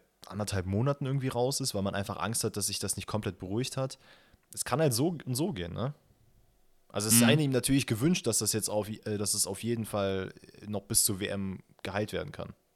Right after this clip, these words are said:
Speaker 1: also geheilt werden kann, aber dass, <laughs> dass er sich halt, <laughs> dass er sich halt wieder entspannt und normal Fußball spielen kann.
Speaker 2: Ja, das wäre ja auf jeden Fall wünschenswert. Japan übrigens, Shoutout, auch, äh, einige, viele, viele coole Leute am Start. Bin ich auch mal gespannt, was die, sind ja auch in der deutschen Gruppe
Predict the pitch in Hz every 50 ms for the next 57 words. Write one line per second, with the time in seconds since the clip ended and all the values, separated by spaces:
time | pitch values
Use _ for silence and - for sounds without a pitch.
0 | _ - - - - - - - - - - - 82 82 85 - - 85 82 85
1 | 85 87 87 85 - - - - 190 165 139 139 - - - 165 156 156 - -
2 | 147 - - 147 139 139 - 160 185 185 180 180 160 - - - 151 - - -
3 | 392 - - - 170 165 151 139 127 127 139 131 123 123 127 127 120 120 117 -
4 | - 131 131 127 127 120 120 117 113 120 117 110 - 135 120 113 104 98 - 104
5 | 95 92 90 95 92 92 90 - _ _ _ _ _ _ _ _ _ _ _ _
6 | _ _ _ _ _ _ _ _ _ _ _ _ - 165 160 151 151 143 135 131
7 | 123 - 127 123 120 120 123 117 113 110 - 120 113 107 120 113 104 110 107 101
8 | 127 120 - - - 107 104 104 - 113 127 - - 190 190 180 156 151 151 147
9 | 151 151 151 147 - - - - 117 127 143 160 165 160 147 - 110 120 139 143
10 | 147 - - - - 117 127 123 127 123 - - 117 123 139 160 151 143 143 143
11 | 143 147 147 143 139 - - - - - - 143 143 139 - 147 135 - - 147
12 | 139 123 120 131 - - 80 107 113 - - 113 120 139 170 - - - - -
13 | - - 131 - 139 131 135 135 135 - - 139 135 131 127 - - 131 123 127
14 | 143 139 131 131 120 117 127 123 - 127 110 131 160 - 139 110 110